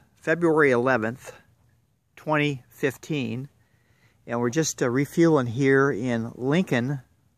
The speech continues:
California, which is Northern California, uh, up near Sacramento, and, uh, we're making good progress. Had perfect weather today,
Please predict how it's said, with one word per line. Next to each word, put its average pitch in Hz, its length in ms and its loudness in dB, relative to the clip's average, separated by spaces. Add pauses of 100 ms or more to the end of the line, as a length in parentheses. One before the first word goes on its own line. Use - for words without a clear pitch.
(240)
California, 139 680 -2
which 120 180 -4
is 110 120 -8
Northern 131 260 0
California, 120 720 -2 (800)
uh, 113 480 -2 (400)
up 123 120 -14
near 135 180 -2
Sacramento, 117 800 -2 (260)
and, 113 360 -6
uh, 113 120 0
we're 120 120 0
making 127 300 -4
good 147 180 0
progress. 123 460 0
Had 110 220 -6
perfect 135 320 -2
weather 117 360 2
today, 101 440 -4